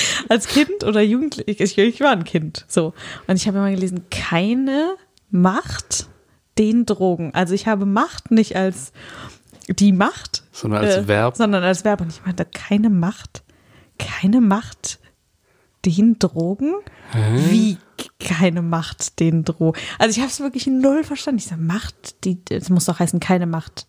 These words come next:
Speaker 1: die Drogen, <laughs> oder? <laughs> Verstehst
Speaker 2: Ja.
Speaker 1: du meinen Gedanken?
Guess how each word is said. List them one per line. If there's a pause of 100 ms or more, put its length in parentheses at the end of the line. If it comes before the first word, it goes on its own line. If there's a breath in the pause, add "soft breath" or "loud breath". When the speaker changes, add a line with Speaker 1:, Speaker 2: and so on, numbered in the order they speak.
(100)
Speaker 1:
die
Drogen, (100)
<laughs>
oder?
<laughs>
Verstehst
Speaker 2:
Ja.
Speaker 1:
du
meinen
Gedanken?